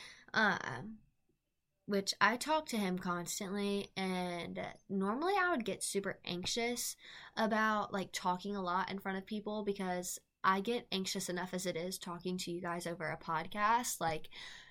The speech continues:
it worries me. And, like, there are specific people that God has specifically placed in my life where I don't feel that anxious. And so I'm sitting there and I'm talking to Ethan, like, for, I'm, like, go-,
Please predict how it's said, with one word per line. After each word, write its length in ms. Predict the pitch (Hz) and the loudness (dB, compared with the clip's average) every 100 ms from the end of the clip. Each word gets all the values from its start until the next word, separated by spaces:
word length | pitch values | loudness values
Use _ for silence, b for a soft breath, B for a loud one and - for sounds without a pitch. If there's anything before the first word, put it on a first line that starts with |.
| B | B
it 220 | - 220 | -2 -2
worries 540 | 202 339 392 247 185 - | 2 4 4 4 2 0
me. 260 | 160 - - | -8 -10 -4
And, 400 | 214 220 208 196 | 0 2 0 0
like, 240 | 190 180 - | 0 -2 0
there 160 | 208 | 0
are 80 | 277 | 0
specific 480 | 277 254 240 220 220 | 0 -2 -2 -4 0
people 240 | 202 196 | 0 2
that 160 | 196 180 | -2 -4
God 280 | 175 180 190 | -2 0 0
has 180 | 180 | -2
specifically 520 | - 185 180 185 185 185 | -2 -4 -4 -4 -4 -4
placed 380 | 196 175 180 | -2 -2 -2
in 60 | 202 | -2
my 160 | 208 208 | -2 -2
life 240 | 92 180 | -4 -6
where 140 | - 175 | -6 -2
I 140 | 170 214 | 0 -2
don't 240 | 311 - | -4 -10
feel 440 | - 190 233 277 | -6 -2 -2 -2
that 240 | 220 165 - | -2 -4 -6
anxious. 800 | 175 196 220 - - 240 - - - _ _ _ _ _ _ - - | -6 -6 -6 -10 -10 -10 -8 -10 -14 _ _ _ _ _ _ -20 -8
And 160 | 233 214 | -6 -2
so 300 | 208 196 196 B B B B | 0 0 -2 B B B B
I'm 100 | 240 | -2
sitting 300 | 233 320 370 | 2 4 6
there 220 | 294 247 | 6 6
and 80 | 240 | 6
I'm 120 | 226 | 4
talking 360 | 226 247 269 277 | 4 4 4 0
to 60 | 247 | -2
Ethan, 360 | 254 254 208 | -2 0 0
like, 180 | 202 185 - | 0 -2 -2
for, 200 | 233 226 | 0 4
I'm, 160 | 202 220 | 4 2
like, 160 | 262 | 0
go-, 240 | 226 214 | 0 -2